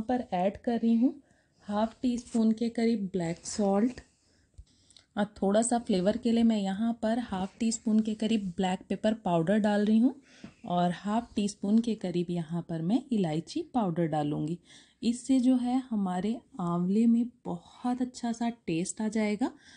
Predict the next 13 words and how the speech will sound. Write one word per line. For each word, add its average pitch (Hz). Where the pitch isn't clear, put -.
और 180
जो 208
सॉल्ट 208
है 226
वो 226
इसमें 220
मीठे 208
को 214
बैलेंस 175
करेगा। 220
और 180
इसे 208
हम 226